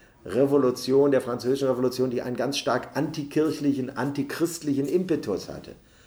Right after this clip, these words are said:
Äh, und deswegen ist es dort eine sehr starke Trennung.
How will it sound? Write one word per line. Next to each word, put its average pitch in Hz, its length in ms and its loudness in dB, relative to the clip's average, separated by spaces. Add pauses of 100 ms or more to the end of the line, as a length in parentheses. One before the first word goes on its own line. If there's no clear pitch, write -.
(400)
Äh, 107 140 0
und 110 280 -2
deswegen 139 440 4
ist 110 160 -4
es 113 160 -6
dort 127 260 -2
eine 120 300 -2
sehr 131 300 0
starke 123 480 -4
Trennung. 139 460 -2